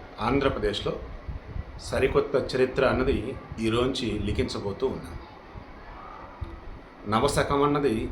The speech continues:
ఈరోజు మొదలైందని నాకు మనస్ఫూర్తిగా అనిపిస్తూ ఉంది. ఆంధ్రప్రదేశ్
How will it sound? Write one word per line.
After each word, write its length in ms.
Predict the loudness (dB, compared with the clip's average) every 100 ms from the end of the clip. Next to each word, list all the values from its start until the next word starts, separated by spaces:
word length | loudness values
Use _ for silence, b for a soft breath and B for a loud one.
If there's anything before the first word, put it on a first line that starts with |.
| -2
ఈరోజు 280 | 4 6 6
మొదలైందని 540 | 4 4 4 4 2
నాకు 200 | 0 -2 -6 -6 -2
మనస్ఫూర్తిగా 480 | -2 0 -2 0
అనిపిస్తూ 360 | -2 -4 -8 -8
ఉంది. 320 | -6 -8 -6 -6 -6 -10 -16 -18 -20 B B B B B -12 0
ఆంధ్రప్రదేశ్ 760 | 4 8 8 8 8 6 6